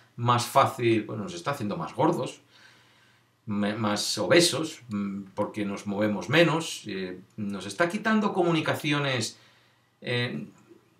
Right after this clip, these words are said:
capacidad, nos está acobardando, por ejemplo,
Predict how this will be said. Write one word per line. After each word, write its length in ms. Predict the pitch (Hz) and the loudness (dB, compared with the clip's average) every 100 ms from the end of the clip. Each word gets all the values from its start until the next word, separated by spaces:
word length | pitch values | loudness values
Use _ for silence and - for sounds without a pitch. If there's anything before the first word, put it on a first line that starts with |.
| _ _ - | _ _ -10
capacidad, 560 | - 131 131 120 139 127 | 2 2 4 0 0 -2
nos 140 | 117 | -2
está 240 | 110 196 226 | 2 6 6
acobardando, 720 | 220 160 113 104 107 113 - | 6 6 6 4 0 0 -2
por 140 | 101 | -4
ejemplo, 500 | 95 101 95 - - | -4 -6 -6 -6 -6